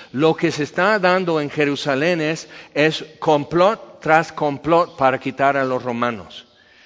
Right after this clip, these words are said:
La solución era otra, recibir a Jesús como su rey. Como no lo hicieron, Jesús llorando dice, "Y no te dejarán piedra sobre piedra". Llorando. Dice, "Esto no es lo que quise, es lo que decidieron ustedes".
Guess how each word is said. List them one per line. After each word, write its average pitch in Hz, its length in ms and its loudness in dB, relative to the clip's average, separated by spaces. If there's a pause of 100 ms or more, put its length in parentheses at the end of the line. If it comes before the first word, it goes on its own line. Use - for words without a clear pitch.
(220)
La 127 180 2
solución 156 640 -2
era 160 260 2
otra, 139 340 -2
recibir 120 460 -4
a 127 80 -2
Jesús 131 400 -10
como 117 260 -4
su 117 200 -10
rey. 113 240 -4
Como 107 320 -6
no 127 180 0
lo 226 160 2
hicieron, 170 520 -2 (380)
Jesús 156 420 -4
llorando 139 520 -2
dice, 127 480 -6
"Y 120 80 -6
no 131 180 -4
te 135 160 -6
dejarán 123 460 -6
piedra 131 380 -6
sobre 113 320 -10
piedra". 117 480 -12 (100)
Llorando. 120 580 -6 (480)
Dice, 110 440 -10
"Esto 123 200 -12
no 127 200 -6
es 127 60 -6
lo 127 120 -6
que 127 160 -12
quise, 156 360 -6
es 107 100 -10
lo 113 120 -10
que 117 160 -10
decidieron 113 600 -8
ustedes". 110 480 -10